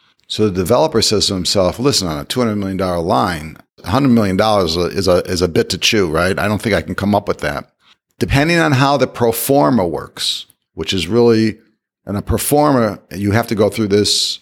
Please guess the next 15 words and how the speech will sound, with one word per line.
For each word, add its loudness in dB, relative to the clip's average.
on -2
all 2
construction -2
loans. -4
It -6
showed 0
the -2
hard 0
costs, 0
the -8
soft 0
costs, 2
the -6
land -2
costs, 0